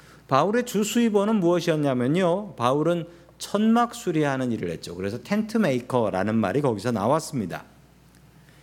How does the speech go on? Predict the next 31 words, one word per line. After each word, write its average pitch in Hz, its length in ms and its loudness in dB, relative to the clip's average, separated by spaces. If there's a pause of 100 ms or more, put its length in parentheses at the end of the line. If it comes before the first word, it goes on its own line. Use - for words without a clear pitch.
(100)
그런데 220 300 2
문제는 208 580 2
감옥에 180 440 2
갇혀 170 320 -2
있는 165 220 -2
동안은 117 640 0 (520)
이 135 60 -4
바울이 175 440 0
잘 147 240 -2
아는 151 260 -2
그 170 100 -2
천막 240 440 -2
수리하는 165 560 0
일을 113 240 0
해서 143 420 -2 (220)
돈을 165 300 2
벌 139 180 0
수가 117 300 -2
없었다라는 131 960 -2
것입니다. 85 580 -8 (480)
그래서 175 280 0
가지고 185 360 0
있었던 214 400 0
돈이 147 560 0
떨어지기 180 440 -2
시작했고, 156 1000 -2 (320)
근근히 202 480 2
먹고 131 380 0
살 175 180 0
수 170 140 -2
있었던, 175 760 0